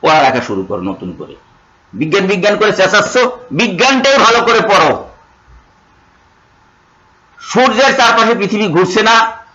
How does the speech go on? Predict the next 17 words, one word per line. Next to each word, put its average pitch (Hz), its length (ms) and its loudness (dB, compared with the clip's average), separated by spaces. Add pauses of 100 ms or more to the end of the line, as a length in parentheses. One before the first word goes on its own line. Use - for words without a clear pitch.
(120)
পৃথিবীর 196 420 2
চারপাশেও 175 480 2
সূর্য 143 340 -2
ঘুরছে 113 380 -6
না। - 340 -12 (1800)
ভালো 160 220 2
করে 175 200 0
পড়ো, 113 300 -4 (500)
কোরআনের 214 320 4
আয়াতগুলো 190 480 2
ভালো 175 240 4
করে 190 300 0
পড়ো। 127 360 -2 (1500)
আল্লাহ 196 380 2
পাক 240 220 2
কোরআনে 202 280 4
বলেছেন, 202 500 2